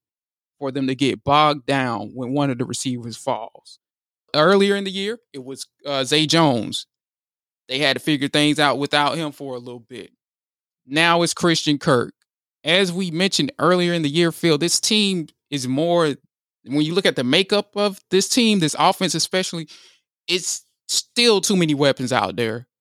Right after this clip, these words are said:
for them to have the issues that they're having between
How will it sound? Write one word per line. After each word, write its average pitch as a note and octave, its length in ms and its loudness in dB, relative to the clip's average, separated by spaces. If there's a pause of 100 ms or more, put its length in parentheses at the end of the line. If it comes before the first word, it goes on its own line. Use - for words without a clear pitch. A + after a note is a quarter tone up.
(240)
for C#3+ 140 0
them C3+ 160 -2
to A#2+ 140 -4
have D3+ 260 2
the - 220 -2
issues C3+ 380 0
that B2 200 2
they're A#2+ 160 2
having B2 540 -2 (320)
between C3 680 -4